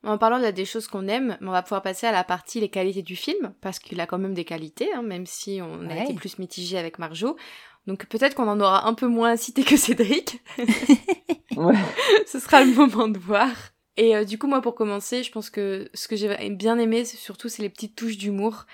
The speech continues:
Speaker 1: Et, euh, il y a des touches qui fonctionnent. Alors ok, c'est un running gag qu'on voit tout le temps, mais ça fonctionne parfaitement a-, avec moi. Typiquement, euh, les poissons, le mouton ou, et le chat. Mais, euh,
Speaker 2: <laughs>
Speaker 1: j'ai vraiment rigolé, quoi. C'était même
Speaker 2: Oui.
Speaker 1: pas juste un petit sourire, c'est j'ai rigolé. Et, euh,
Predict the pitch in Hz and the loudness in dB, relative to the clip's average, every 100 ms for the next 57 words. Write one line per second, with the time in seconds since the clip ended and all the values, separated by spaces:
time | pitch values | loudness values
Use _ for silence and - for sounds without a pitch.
0 | - - _ 196 190 180 175 175 190 190 | -20 -20 _ -6 -4 -4 -6 -10 -6 -2
1 | 196 180 180 240 226 - 202 190 - 208 | -2 -4 -6 -6 -6 -10 -10 -6 -4 -2
2 | 190 180 196 208 240 220 185 185 196 196 | 0 0 0 0 -4 -4 -6 -6 -6 -2
3 | 196 220 220 175 180 196 190 226 220 190 | 0 0 -2 -8 -8 -8 -6 -4 -4 -6
4 | 208 180 - 185 180 185 208 196 196 185 | -10 -12 -8 -8 -6 -6 -6 -6 -6 -4
5 | 180 - 185 180 196 208 220 - - - | -6 -8 -10 -8 -4 -2 -2 -6 -18 -20
6 | _ 202 190 202 214 233 208 190 - 196 | _ -12 -10 -2 2 4 4 0 -2 -4
7 | 220 214 208 208 226 220 196 196 185 180 | 0 0 0 -2 -2 -2 -4 -4 -4 -4
8 | - 226 233 - - - 190 185 175 180 | -2 -2 -2 -14 -20 -12 -8 -6 -6 -8
9 | 175 185 - - 269 202 190 220 214 196 | -10 -14 -14 0 2 4 2 2 0 -2
10 | 196 220 233 233 185 175 - 185 185 185 | 4 6 6 2 -4 -6 -10 -8 -6 2
11 | 226 196 208 202 185 - - 233 240 - | 2 2 -2 -6 -6 -6 -2 0 0 -4
12 | 185 165 170 170 214 214 - - _ _ | -10 -10 -8 -2 0 0 -4 -20 _ _
13 | _ _ _ - 175 170 | _ _ _ -14 -12 -12